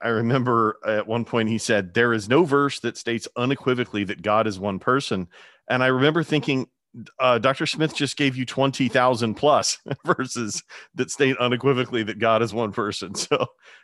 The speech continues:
uh, so, so what part of this argument aren't you getting? So, no, I, I, uh, I was, I was really pleased. I was, I was sort of happy for you 'cause I, I thought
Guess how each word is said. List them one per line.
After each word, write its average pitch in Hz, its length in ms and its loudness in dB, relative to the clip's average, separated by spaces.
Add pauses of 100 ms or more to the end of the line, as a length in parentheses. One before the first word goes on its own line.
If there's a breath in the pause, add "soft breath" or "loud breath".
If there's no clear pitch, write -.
(120)
uh, 113 400 4
so, 117 240 0
so 113 160 -2
what 123 180 2
part 135 220 0
of 107 60 -6
this 104 180 -4
argument 101 300 0
aren't 90 120 -8
you 82 100 -12
getting? 90 340 -4
So, 92 220 -8 (380 loud breath)
no, 123 120 2
I, 120 120 4
I, 110 400 -2
uh, 101 220 0 (340)
I 123 120 0
was, 131 200 -2 (100)
I 131 120 2
was 131 180 2
really 120 220 0
pleased. 117 220 -4
I 107 80 0
was, 98 200 -6
I 107 60 -2
was 104 100 -4
sort 101 140 -6
of - 60 -12
happy 120 300 0
for 101 180 -8
you 131 320 0
'cause 104 180 -6
I, 101 220 -4
I - 20 -2
thought 104 300 -4